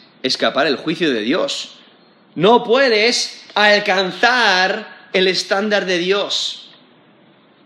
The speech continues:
Porque nosotros somos pecadores y, y, y caemos muy cortos de su estándar. Al mismo tiempo hay que reconocer su soberanía. Él lo controla todo. Él es dueño de todo.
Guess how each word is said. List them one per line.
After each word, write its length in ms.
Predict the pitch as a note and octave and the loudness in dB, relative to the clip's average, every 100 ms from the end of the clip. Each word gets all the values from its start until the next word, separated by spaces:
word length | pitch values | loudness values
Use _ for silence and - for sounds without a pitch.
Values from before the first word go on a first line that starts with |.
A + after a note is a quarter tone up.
| _ _ _ | _ _ _
Porque 160 | - B2+ | -8 -6
nosotros 300 | B2 - E3 | -6 -6 -6
somos 180 | F#3+ F3 | -4 -6
pecadores 640 | F#3 C3+ B2+ G3 - - | -6 -4 -4 -4 -8 -12
y, 140 | A#2+ A2+ | -10 -12
y, 420 | - C3 B2 - | -8 -8 -8 -10
y 120 | B2 | -12
caemos 360 | A2+ B2 F3+ D#3 | -6 -4 -4 -6
muy 240 | B2 D#3 | -4 -4
cortos 720 | G#3 E3+ B3 - - - - - _ _ _ _ _ _ _ _ | -4 -8 -8 -12 -14 -14 -14 -18 _ _ _ _ _ _ _ _
de 140 | B2 A#2+ | -10 -8
su 140 | A#2 | -6
estándar. 400 | G#2+ D#3+ G3+ - - - _ _ _ _ _ - - - - - _ | -8 -8 -8 -10 -16 -20 _ _ _ _ _ -20 -20 -20 -20 -20 _
Al 100 | G#2+ | -4
mismo 240 | B2 C#3+ | -2 -2
tiempo 200 | C#3 D#3+ | -2 0
hay 80 | A#2+ | 0
que 100 | D#3+ | 0
reconocer 440 | D3+ C#3 B2+ D#3+ E3 | -2 -2 -4 -4 -6
su 160 | D3+ | -6
soberanía. 680 | C3 C3+ A2+ G#2 C3+ C3+ - - | -4 -2 -2 -2 -4 -6 -10 -4
Él 160 | B2+ | -2
lo 140 | F3 E3 | -2 0
controla 560 | C#3 B2 B2 D#3 F#3+ | -2 -2 -2 -2 -4
todo. 420 | B2+ E3 A3 - - _ _ _ | -2 -2 -4 -8 -20 _ _ _
Él 140 | E3+ | 2
es 200 | A3 F3+ | 4 2
dueño 540 | C#3+ C#3+ G3 G3+ G3+ E3+ | -2 -2 -2 -2 -2 -2
de 140 | C#3+ | -2
todo. 440 | - A#2+ G2 F2 | -4 -6 -8 -12